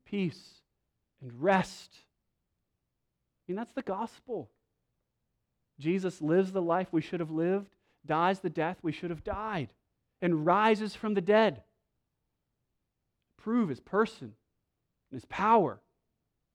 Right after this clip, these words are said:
When we trust in him, his life becomes our life. His death becomes our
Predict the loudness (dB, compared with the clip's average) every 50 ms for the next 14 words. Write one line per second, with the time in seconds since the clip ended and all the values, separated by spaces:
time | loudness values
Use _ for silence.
0 | _ -18 -12 -8 -6 -6 -6 -6 -4 0 0 0 0 0 -2 -4 -2 0 0 0
1 | -2 -2 _ _ _ -2 -2 -2 0 0 0 2 2 2 2 -2 -6 -8 -6 -4
2 | -4 -4 -4 -4 -8 _ _ _ -4 -2 -2 0 2 2 2 2 0 -4 _ _
3 | _ -6 -6 -6 -2 0 0 0 0 -2 _ _ _ -8 -6 -4 -2 0 0 -2
4 | -2 -8 -14 _ -2 0 2 2 2 0